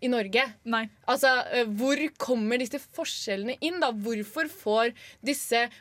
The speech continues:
Speaker 1: unge menneskene, eh, flere sykdommer, eh, i en ung alder, og hvorfor påvirker det utdanning, levetid, eh, hvor mye penger man får senere i livet? Hvorfor ser vi denne sammenhengen?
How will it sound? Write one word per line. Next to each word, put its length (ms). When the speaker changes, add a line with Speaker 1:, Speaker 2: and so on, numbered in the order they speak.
Speaker 1:
unge 260
menneskene, 480
eh, 340
flere 540
sykdommer, 840
eh, 380
i 160
en 100
ung 220
alder, 560
og 160
hvorfor 440
påvirker 520
det 240
utdanning, 640
levetid, 760
eh, 640
hvor 160
mye 180
penger 360
man 140
får 260
senere 300
i 80
livet? 240
Hvorfor 580
ser 320
vi 100
denne 220
sammenhengen? 680